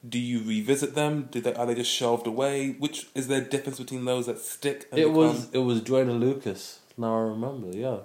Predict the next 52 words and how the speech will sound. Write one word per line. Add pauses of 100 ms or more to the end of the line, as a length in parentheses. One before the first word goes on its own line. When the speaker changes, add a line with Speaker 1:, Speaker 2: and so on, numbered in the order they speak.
(100)
Speaker 1:
He's
the
guy
who
has
a
song,
"I'm
Not
Racist"?
Speaker 2:
Yeah,
yeah,
he
banged
Speaker 1:
Yeah,
Speaker 2:
"I'm
Not
Speaker 1:
he
is,
Speaker 2:
Racist."
Speaker 1:
twenty
seventeen
was
a
big
year
for
him.
Speaker 2:
Yeah,
yeah,
he
did
a
couple
things. (100)
I
mean,
you
know,
he, (340)
he
dropped
that (180)
song
with,
uh,
Chris
Brown
quite
recently
as
well.